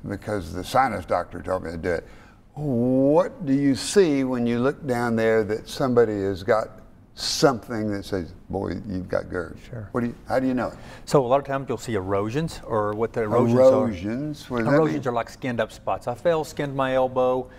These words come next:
Speaker 1: Ah.
Speaker 2: and that's what it looks like on the inside here.
Speaker 1: So you can scratch the inside, it looks like, it's called an erosion, okay.
Speaker 2: Yes.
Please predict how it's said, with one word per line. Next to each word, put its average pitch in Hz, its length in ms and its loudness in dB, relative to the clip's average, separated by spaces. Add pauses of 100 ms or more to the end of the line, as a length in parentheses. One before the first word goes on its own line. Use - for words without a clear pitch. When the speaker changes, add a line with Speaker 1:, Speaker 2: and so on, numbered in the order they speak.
Speaker 1:
Ah. 180 240 0
Speaker 2:
and 180 80 0
that's - 180 0
what 143 80 -2
it 110 80 -4
looks 127 280 -6
like 117 340 -2
on 123 160 -4
the 110 160 -4
inside 107 560 -6
here. 95 280 -12
Speaker 1:
So - 280 -2
you 113 140 0
can 107 160 -6
scratch - 480 0
the 113 160 -2
inside, 110 400 0
it 110 60 -2
looks 113 240 4
like, 80 280 -6
it's 101 100 -12
called 104 260 2
an 131 100 0
erosion, 123 500 2
okay. 98 180 -4
Speaker 2:
Yes. 98 200 0